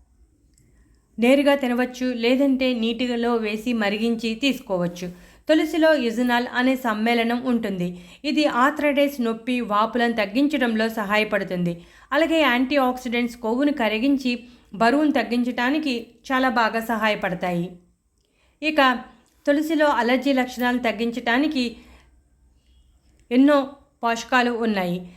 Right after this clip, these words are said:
దీనిలో ఉండే యుజనాల్ అనే సమ్మేళనం మానసిక పరిస్థితిని మెరుగుపరిచి ప్రశాంతంగా ఉండేలా చేస్తుంది. తులసిలో యాంటీ బ్యాక్టీరియల్, యాంటీ ఫంగల్ లక్షణాలు సమృద్ధిగా ఉండటం వలన ఊపిరితిత్తులను క్లియర్ చేస్తాయి.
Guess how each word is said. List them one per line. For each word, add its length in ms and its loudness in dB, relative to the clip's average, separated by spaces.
దీనిలో 400 4
ఉండే 360 2
యుజనాల్ 480 0
అనే 180 0
సమ్మేళనం 720 2
మానసిక 540 0
పరిస్థితిని 580 0
మెరుగుపరిచి 720 0
ప్రశాంతంగా 800 2
ఉండేలా 400 2
చేస్తుంది. 580 -2
తులసిలో 480 2
యాంటీ 460 2
బ్యాక్టీరియల్, 760 0
యాంటీ 380 -2
ఫంగల్ 500 0
లక్షణాలు 480 2
సమృద్ధిగా 600 2
ఉండటం 380 0
వలన 280 0
ఊపిరితిత్తులను 800 0
క్లియర్ 280 0
చేస్తాయి. 420 -4